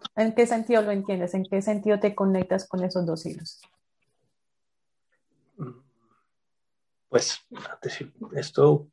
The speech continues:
Speaker 2: decir esto, después tendría que decir, "Uy, qué tan humilde", pero, pero es como,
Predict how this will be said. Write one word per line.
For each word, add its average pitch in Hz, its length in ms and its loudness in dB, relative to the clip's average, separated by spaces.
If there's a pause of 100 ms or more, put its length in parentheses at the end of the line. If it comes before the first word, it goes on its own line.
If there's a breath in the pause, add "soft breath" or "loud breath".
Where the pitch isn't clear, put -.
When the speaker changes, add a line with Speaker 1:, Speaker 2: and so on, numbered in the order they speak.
(1300 loud breath)
Speaker 2:
decir 107 360 0
esto, - 280 6
después - 240 -2
tendría 117 360 2
que 139 120 0
decir, 135 200 2
"Uy, 131 120 4
qué - 120 -6
tan 120 180 2
humilde", 110 420 0
pero, 101 260 -6 (380 loud breath)
pero 107 440 4 (160)
es - 300 -8
como, 117 480 2